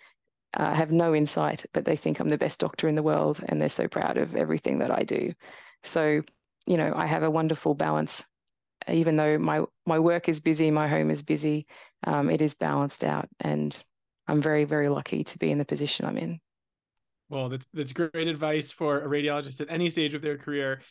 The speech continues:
Speaker 2: And also, I think we found a new slogan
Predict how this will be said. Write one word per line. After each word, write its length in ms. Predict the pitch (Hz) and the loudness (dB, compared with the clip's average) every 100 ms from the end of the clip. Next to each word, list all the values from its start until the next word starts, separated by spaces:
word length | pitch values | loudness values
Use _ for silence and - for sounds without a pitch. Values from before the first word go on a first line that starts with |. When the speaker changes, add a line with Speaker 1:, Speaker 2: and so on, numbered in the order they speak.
| _ - | _ -8
Speaker 2:
And 140 | 147 | -2
also, 180 | 165 160 | 0 0
I 60 | 151 | -2
think 200 | 156 160 | -2 -2
we 120 | 156 | -2
found 400 | 135 151 147 139 | -2 -2 -2 -4
a 80 | 143 | -6
new 180 | 143 139 | -6 -8
slogan 640 | - 139 147 143 139 139 | -6 -6 -4 -4 -6 -10